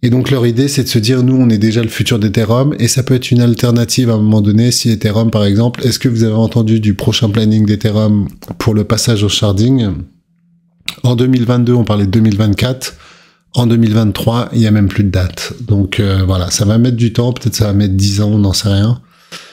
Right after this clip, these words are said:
Et donc, leur idée, c'est d'être à la pointe de la technologie avec la mise en œuvre de C B C, qui est le futur d'Ethereum. La blockchain, surtout important, elle est opérationnelle. Ils ont fini leur boulot en fin deux mille vingt et un. Donc, ça fait à peu près deux ans qu'elle est opérationnelle.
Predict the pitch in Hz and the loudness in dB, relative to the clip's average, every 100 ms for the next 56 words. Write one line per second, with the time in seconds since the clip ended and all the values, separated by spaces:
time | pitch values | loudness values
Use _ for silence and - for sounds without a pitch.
0 | _ _ _ _ - 110 135 139 117 113 | _ _ _ _ -2 0 0 0 0 0
1 | 131 131 113 110 - 107 98 143 135 127 | 0 0 0 0 0 -2 -2 0 2 2
2 | 117 131 - 120 113 107 120 135 - 110 | 0 -2 0 2 2 4 2 0 0 -2
3 | 104 - 107 110 107 107 110 104 107 101 | 0 0 2 2 2 2 2 0 0 0
4 | - 107 101 - 117 123 - - - 110 | 0 0 0 0 0 0 -4 -10 -4 -2
5 | 95 104 101 107 101 92 98 113 135 151 | -2 -2 -2 0 0 0 0 2 2 -2
6 | - - _ _ _ - - 123 131 139 | -6 -20 _ _ _ -20 -6 -2 0 0
7 | 139 160 143 - 127 139 120 120 - 127 | 0 0 0 -2 -2 0 0 -2 -2 -2
8 | 135 - 110 110 127 127 123 120 - 127 | 0 0 0 0 0 -2 0 0 0 2
9 | 143 151 120 110 - 135 135 131 110 117 | 2 2 2 0 0 0 2 2 2 2
10 | 117 127 113 120 - - - - 127 117 | 2 0 0 0 -2 -10 -6 -2 0 2
11 | 113 107 104 - 92 87 - _ - 98 | 2 2 0 0 -2 -2 -6 _ -2 0
12 | 110 110 98 110 117 101 117 117 113 117 | -2 0 -2 -2 -2 0 0 0 -2 0
13 | 110 104 104 104 - 104 107 120 127 | 0 0 0 0 0 2 2 0 -2